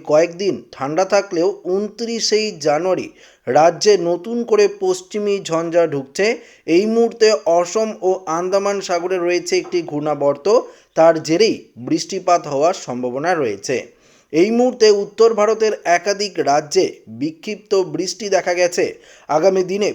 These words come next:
পশ্চিমবঙ্গেও বৃষ্টিপাতের সতর্কবার্তা জারি করেছে আবহাওয়া দপ্তর। তো বন্ধুরা, বুঝতে পারলেন যে ঊনত্রিশ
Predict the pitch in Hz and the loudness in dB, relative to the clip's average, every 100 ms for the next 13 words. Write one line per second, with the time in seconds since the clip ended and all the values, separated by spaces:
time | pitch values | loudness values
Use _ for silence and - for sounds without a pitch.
0 | - 160 175 - 233 214 214 202 160 180 | -4 -4 -4 -4 -6 0 2 2 2 0
1 | 196 - _ 135 156 180 - 190 190 185 | -2 -12 _ -4 -2 -2 -6 0 0 2
2 | 170 165 - - - 180 175 190 190 196 | -2 -2 -14 -20 -2 2 4 2 -2 -2
3 | 185 180 165 175 160 156 151 160 151 151 | 2 2 4 2 4 2 0 0 0 0
4 | 165 131 113 123 113 117 113 151 135 - | 0 0 0 -2 -2 -6 -2 0 2 0
5 | - - - 165 180 202 233 220 208 - | -12 -20 -6 2 2 6 4 4 0 2
6 | 147 214 214 233 220 220 190 185 202 208 | 4 4 6 4 4 4 4 2 -4 -6